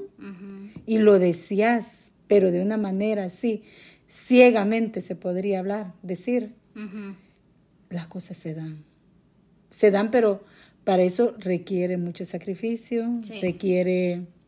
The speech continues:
Speaker 2: método, requiere disciplina,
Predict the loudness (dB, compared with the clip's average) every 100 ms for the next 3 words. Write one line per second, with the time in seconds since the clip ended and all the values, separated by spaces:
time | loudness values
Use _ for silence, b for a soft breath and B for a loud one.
0 | _ -4 0 2 0 0 0 0 -2 -6
1 | -14 _ -10 -4 -2 -2 -4 -8 -10 -6
2 | -4 -2 -4 -6 -8 -12